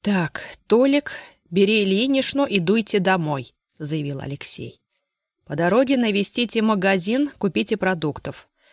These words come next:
А я с Софьей на завод прокачусь. Не откажетесь от личного охранника?"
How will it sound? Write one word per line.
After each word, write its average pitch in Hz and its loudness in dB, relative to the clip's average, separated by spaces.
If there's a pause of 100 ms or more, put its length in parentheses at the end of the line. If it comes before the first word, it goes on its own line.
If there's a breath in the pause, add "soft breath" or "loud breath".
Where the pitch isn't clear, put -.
(280 soft breath)
А 160 -2
я 294 4
с - -6
Софьей 277 2
на 240 2
завод 180 0
прокачусь. 180 -2 (240)
Не 175 2
откажетесь 233 0
от 175 -2
личного 156 0
охранника?" 135 -8